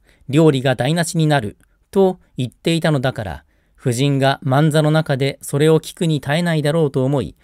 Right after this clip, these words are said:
諦めなさいとことづけたことがあった。日本の食品材料には天与の美しい味がある。それは自然だから無条件で永続できるし、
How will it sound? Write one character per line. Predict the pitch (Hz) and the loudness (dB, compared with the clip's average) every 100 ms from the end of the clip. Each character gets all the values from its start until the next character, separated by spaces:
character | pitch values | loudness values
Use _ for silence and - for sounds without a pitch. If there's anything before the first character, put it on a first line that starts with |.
| _ _ _ - | _ _ _ -8
諦 | 110 - 160 | -4 -2 0
め | 165 | 2
な | 165 156 | 2 0
さ | 190 | 0
い | 175 | -4
と | 156 147 147 _ - | 0 0 0 _ -8
こ | - | -2
と | 139 143 | 2 2
づ | 147 | 0
け | 143 | -2
た | 127 | -2
こ | - | -2
と | 143 | -2
が | 127 95 | -2 -4
あ | |
っ | - | -10
た。 | - - _ _ _ _ _ _ _ _ _ - | -16 -16 _ _ _ _ _ _ _ _ _ -4
日 | 139 | -2
本 | 139 247 208 | 2 4 4
の | 160 147 - | 4 2 -2
食 | 147 123 165 | -4 -4 -4
品 | 196 180 | -2 0
材 | 160 160 | 2 2
料 | 131 123 | 2 0
に | 120 117 | -2 -2
は | 85 64 _ _ - | -4 -6 _ _ -2
天 | 165 156 | 0 2
与 | 139 127 | 2 0
の | 123 | -2
美 | 117 - - 202 | -4 -6 -4 -2
し | - 208 | -2 0
い | 160 | 0
味 | 135 127 | -2 -2
が | 123 107 | -4 -6
あ | - | -10
る。 | - _ _ _ _ _ _ | -14 _ _ _ _ _ _
そ | - 139 | -6 0
れ | 139 | 2
は | 139 143 - | 2 0 -4
自 | - - | -10 -6
然 | 131 160 151 | 0 2 2
だ | 160 | 0
か | - | 0
ら | 131 | -2
無 | 127 127 | 0 -2
条 | 151 180 | 0 0
件 | - 139 127 | 0 -2 0
で | 139 - | -2 0
永 | 127 147 | 0 0
続 | 151 151 | 0 -2
で | 143 | -4
き | 147 151 | -4 -4
る | 120 | -4
し、 | - 69 | -10 -14